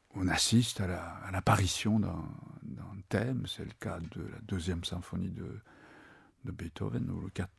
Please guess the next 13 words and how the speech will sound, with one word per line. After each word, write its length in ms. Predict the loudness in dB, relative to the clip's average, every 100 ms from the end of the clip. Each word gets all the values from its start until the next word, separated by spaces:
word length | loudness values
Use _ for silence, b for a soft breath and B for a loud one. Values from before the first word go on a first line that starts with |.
| -20
la 80 | -16
quatrième 520 | -6 -6 0 2 2
aussi. 460 | 0 -2 -2 0 0
Euh, 280 | -2 -4 -10 B B B B B
donc, 200 | 8 8 8
il 80 | 6
y 100 | 6
a, 100 | 4 6
on 160 | 6 4 _
pose 300 | 12 12 12
des 120 | 8
thèmes, 560 | 10 6 8 6 6 4 _ _ _ b b b b 8
et 340 | 10 12 10